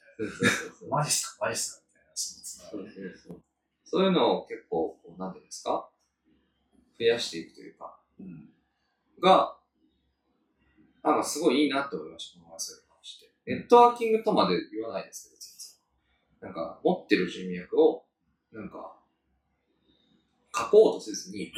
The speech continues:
Speaker 2: <clears throat> なんかむしろ提供していくみたいな。
Speaker 1: ああ。
Speaker 2: それ素敵だなと思いましたね、この前話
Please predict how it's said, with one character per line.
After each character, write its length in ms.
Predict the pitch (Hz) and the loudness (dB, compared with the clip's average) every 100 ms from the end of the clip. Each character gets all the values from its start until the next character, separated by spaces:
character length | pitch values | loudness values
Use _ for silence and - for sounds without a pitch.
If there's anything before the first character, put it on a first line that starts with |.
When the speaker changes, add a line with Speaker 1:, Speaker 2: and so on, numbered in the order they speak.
| - - - - | -4 -2 -4 -10
Speaker 2:
<clears throat> 440 | _ _ _ _ _ | _ _ _ _ _
な 60 | - | -20
ん 20 | |
か 120 | - | -12
む 120 | - 147 | -4 -2
し 100 | - | 0
ろ 120 | - - _ _ _ _ _ - | -2 -6 _ _ _ _ _ -14
提 140 | 98 | -10
供 140 | 95 - | -8 -10
し 80 | |
て 60 | 95 | -12
い 60 | - | -16
く 140 | - | -20
み 0 | |
た 120 | _ | _
い 20 | _ _ _ | _ _ _
な。 60 | - | -20
Speaker 1:
あ 120 | - | -20
あ。 360 | - - _ _ _ _ _ | -20 -20 _ _ _ _ _
Speaker 2:
そ 140 | - | -14
れ 60 | 135 | -10
素 100 | - | -6
敵 200 | - 127 | -6 -4
だ 140 | 139 | -2
な 320 | 143 143 143 143 | 4 6 4 2
と 60 | |
思 140 | 92 85 | -8 -10
い 80 | |
ま 40 | 85 | -14
し 140 | - | -14
た 60 | 87 | -8
ね、 240 | 87 87 | -6 -6
こ 80 | 90 | -10
の 80 | 87 | -12
前 120 | |
話 40 | 82 | -12